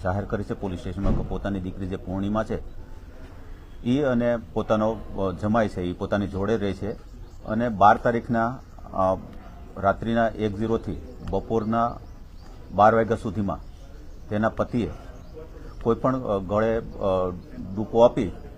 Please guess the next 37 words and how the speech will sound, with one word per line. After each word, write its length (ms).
અને 140
તેની 220
હત-, 440
હત્યા 260
નિપજાવી 400
છે, 320
આવી 320
ફરિયાદ 400
આપેલી 340
છે. 160
પ્રથમમાં 500
જ્યારે, 280
અ, 60
બેભાન 340
અવસ્થામાં 500
પોતાની 300
દીકરી 280
પોતાના 340
રૂમમાં 240
સૂતી 240
હતી 140
ત્યારે, 460
અ, 40
પોતાના 320
રૂટીન 320
કાર્ય 260
મુજબ 400
શ્રીધરભાઈ 580
છે, 320
પોતે 280
પોતાની 400
નોકરીમાં 600
સવારે 200
સાત 240
વાગે 200
જતા 240
રહે 120